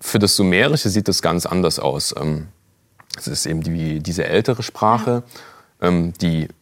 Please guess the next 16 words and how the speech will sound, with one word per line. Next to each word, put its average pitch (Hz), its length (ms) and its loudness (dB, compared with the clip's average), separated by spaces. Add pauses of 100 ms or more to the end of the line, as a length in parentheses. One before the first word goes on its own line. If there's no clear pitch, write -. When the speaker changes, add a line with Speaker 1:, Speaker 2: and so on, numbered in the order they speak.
(220)
Speaker 1:
man 82 160 0
sowieso 85 400 2
nur 101 200 4
durch 101 240 2
das 90 160 -2
Akkadische 90 480 -2
versteht. - 600 -2 (800)
Und 95 200 2
hier 120 360 6
ist 101 380 -2
dieser 101 240 4
Schritt - 320 -2
noch 90 160 0
nicht 104 180 -2
geglückt. - 460 -8
Ähm, 80 240 -4